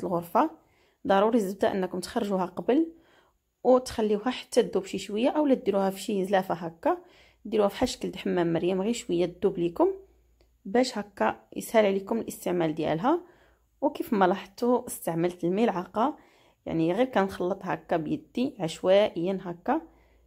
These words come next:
آه، ماشي ما كتحتاجوش انكم تدلكوا نهائيا. كيف ما كتشوفوا طريقه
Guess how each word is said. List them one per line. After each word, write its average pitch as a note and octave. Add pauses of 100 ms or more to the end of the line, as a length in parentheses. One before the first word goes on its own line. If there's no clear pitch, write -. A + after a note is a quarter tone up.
(220)
آه، F3+
ماشي G3+
ما G3
كتحتاجوش G3
انكم F3
تدلكوا E3
نهائيا. F3+ (1200)
كيف C4
ما G#3
كتشوفوا G3+
طريقه G#3